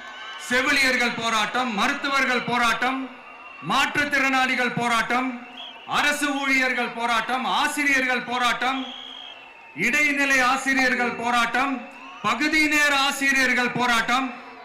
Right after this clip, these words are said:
இதெல்லாம் உங்க ஆட்சியில மக்கள் மகிழ்ச்சியா இருக்காங்கன்றதுக்காக நடக்கிற போராட்டமா சார்?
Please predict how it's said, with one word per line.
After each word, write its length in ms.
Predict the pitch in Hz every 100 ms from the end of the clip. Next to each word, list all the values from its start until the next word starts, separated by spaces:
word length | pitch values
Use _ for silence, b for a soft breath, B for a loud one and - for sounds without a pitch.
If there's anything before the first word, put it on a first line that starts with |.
| -
இதெல்லாம் 360 | 202 262 302
உங்க 140 | 294 262 269
ஆட்சியில 300 | - 277 269
மக்கள் 340 | 226 240 277 226 202
மகிழ்ச்சியா 500 | - 285 - 277 277 254
இருக்காங்கன்றதுக்காக 1080 | 262 262 262 262 247 247 240 240 240 226
நடக்கிற 340 | 208 233 247 240
போராட்டமா 560 | 233 247 254 247 226 -
சார்? 220 | 240 277